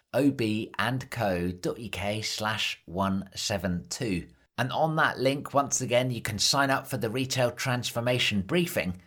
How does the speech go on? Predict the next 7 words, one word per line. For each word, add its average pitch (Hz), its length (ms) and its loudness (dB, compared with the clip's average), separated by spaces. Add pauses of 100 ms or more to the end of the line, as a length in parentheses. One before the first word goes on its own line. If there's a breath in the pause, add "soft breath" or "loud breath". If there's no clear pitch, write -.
(220 soft breath)
Plus, - 480 2 (300 soft breath)
you'll 214 180 0
find 113 560 0 (280 soft breath)
three 170 720 0
additional 127 540 0
episodes 90 880 -2 (100)
of 185 320 2